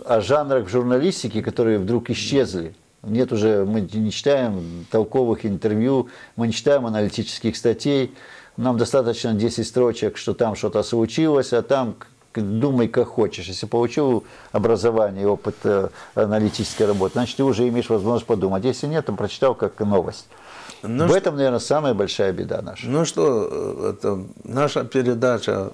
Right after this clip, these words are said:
Speaker 2: подходит к концу. Э, что бы ты хотел сказать нашим соотечественникам и особенно соотечественницам?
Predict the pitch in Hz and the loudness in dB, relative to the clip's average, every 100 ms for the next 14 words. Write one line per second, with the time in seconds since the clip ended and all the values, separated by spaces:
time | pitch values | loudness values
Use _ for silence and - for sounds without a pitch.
0 | - 104 - 113 101 104 101 110 107 131 | -6 -6 0 0 2 -2 -2 -2 -2 0
1 | 139 143 - - - - - - - - | 0 0 -6 -20 -20 -20 -20 -20 -20 -20
2 | - 92 90 80 82 - - - 147 151 | -6 -2 -2 -4 -6 -8 -6 0 2 0
3 | - 135 131 - - - 110 - 127 127 | 0 0 0 -4 -18 -4 -4 0 2 2
4 | 117 - - - 113 98 117 110 - - | -2 -8 -12 -6 -4 0 2 0 -2 -10
5 | 101 110 104 98 92 95 98 123 131 131 | -2 -2 0 -4 -2 -4 0 0 0 -2
6 | 120 123 120 113 110 107 - 90 92 - | -4 -2 -2 -2 -2 -4 -4 -4 -4 -4
7 | 85 82 92 92 - 90 101 - - - | -6 -6 -6 -6 -6 -6 -6 -8 -8 -10
8 | - - - - - - | -12 -14 -16 -14 -10 -10